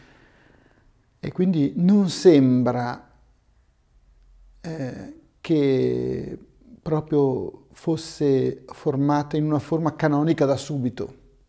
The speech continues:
ma ha voluto darci delle indicazioni su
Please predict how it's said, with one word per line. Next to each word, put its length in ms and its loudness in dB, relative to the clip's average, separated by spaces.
ma 560 0
ha 80 -6
voluto 300 0
darci 320 -2
delle 220 2
indicazioni 640 -2
su 340 -14